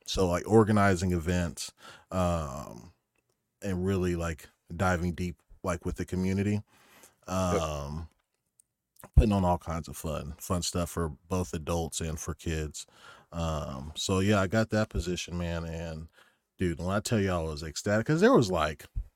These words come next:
Speaker 1: a hundred and forty people that applied for that, bro. <laughs>
Speaker 2: Wow.
Speaker 1: Yeah,
Speaker 2: Holy
Speaker 1: so,
Speaker 2: mother.
Speaker 1: yeah, so I was really, really happy to, to get that. And it's on the southern, um, southwest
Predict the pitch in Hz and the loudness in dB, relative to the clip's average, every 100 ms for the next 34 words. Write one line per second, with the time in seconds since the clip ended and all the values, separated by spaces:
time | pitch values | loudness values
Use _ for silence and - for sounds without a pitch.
0 | - - - 120 127 110 113 107 110 104 | -6 -6 -2 2 2 4 0 0 0 2
1 | 95 - 92 87 80 76 - - 76 64 | 0 -2 -4 -4 -6 -6 -8 -6 -6 -8
2 | - - 62 - - 82 80 - - - | -10 -12 -12 -14 -10 -8 -6 2 6 8
3 | - - 311 190 - 190 - 147 - - | 8 8 8 6 10 6 8 0 0 -12
4 | - - - 107 135 131 113 92 90 98 | -14 -8 2 6 8 6 6 2 2 2
5 | 87 101 85 - - - 107 98 76 58 | 2 0 -4 -10 -20 -6 -2 0 -2 -6
6 | 78 - 80 71 69 82 98 92 78 87 | -6 -4 -2 -4 -8 -2 0 0 0 -2
7 | 87 85 80 78 87 87 82 76 80 73 | -2 -2 -4 -2 -2 -2 -2 -6 -4 -6
8 | - 76 73 - 69 69 62 - 73 76 | -8 -10 -10 -8 -8 -8 -10 -10 -8 -8
9 | 71 80 71 98 117 127 113 101 - 113 | -8 -8 -4 0 2 4 4 2 4 4
10 | 117 139 143 143 139 - 120 120 120 117 | 4 4 2 -2 -8 -2 2 2 2 2
11 | 113 110 101 - - _ - - - _ | 0 -2 -6 -14 -14 _ -20 -20 -20 _
12 | - 120 117 98 104 107 - - | 2 4 4 4 2 2 0 -10